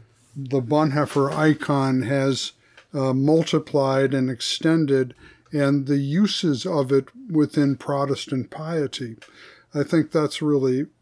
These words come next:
really a testimony to, a prima facie testimony to your hypothesis.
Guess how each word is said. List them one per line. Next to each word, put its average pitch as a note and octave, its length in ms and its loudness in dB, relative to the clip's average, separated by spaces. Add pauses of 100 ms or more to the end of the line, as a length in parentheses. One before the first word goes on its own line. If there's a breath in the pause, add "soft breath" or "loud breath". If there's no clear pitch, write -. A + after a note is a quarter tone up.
really C#3 440 2
a B2 140 -8 (420 soft breath)
testimony C3+ 840 0
to, D3 400 -2 (160)
a E3 80 -8
prima E3+ 380 0
facie D#3 480 -4
testimony C3 880 -2 (560 loud breath)
to D#3 220 -4
your C#3+ 240 0
hypothesis. D3+ 1120 -8